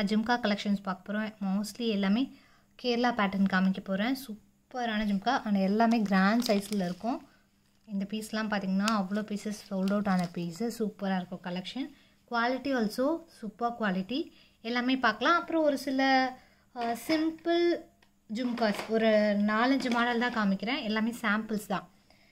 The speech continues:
இது மாதிரி எக்கச்சக்கமான மாடல்ஸ் இருக்கு. So, ஃபஸ்ட்டு நம்ம வீடியோக்குள்ள போய் என்னென்ன கலெக்ஷன் இருக்குன்னு பார்த்துடலாம். வீடியோக்குள்ள போறதுக்கு முன்னாடி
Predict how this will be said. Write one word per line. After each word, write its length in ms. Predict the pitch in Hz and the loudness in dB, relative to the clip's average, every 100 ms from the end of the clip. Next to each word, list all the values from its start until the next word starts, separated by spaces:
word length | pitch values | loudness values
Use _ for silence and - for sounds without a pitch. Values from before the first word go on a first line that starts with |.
| - | -10
இது 100 | 240 247 | -4 0
மாதிரி 260 | 233 254 311 269 | 2 2 2 0
எக்கச்சக்கமான 720 | - - 277 - 214 208 240 226 | -2 -6 -6 -4 0 0 2 2
மாடல்ஸ் 340 | 208 208 196 196 | 2 2 0 -2
இருக்கு. 240 | 190 254 330 - - _ - _ _ _ _ _ _ - | -2 -4 -4 -6 -20 _ -20 _ _ _ _ _ _ -10
So, 100 | 214 | -8
ஃபஸ்ட்டு 300 | 202 196 - 262 | -6 -6 -2 0
நம்ம 140 | 214 202 | 2 4
வீடியோக்குள்ள 340 | 208 196 180 170 | 4 2 0 -2
போய் 120 | 226 233 214 | -2 0 4
என்னென்ன 280 | 202 214 196 | 6 6 2
கலெக்ஷன் 360 | 180 175 202 175 | 0 0 2 2
இருக்குன்னு 280 | 165 190 185 | 2 0 0
பார்த்துடலாம். 400 | 170 190 226 233 | -2 0 2 2
வீடியோக்குள்ள 340 | 208 208 208 208 | 2 2 2 2
போறதுக்கு 320 | 214 208 - | 0 -2 -2
முன்னாடி 220 | 196 196 | 2 4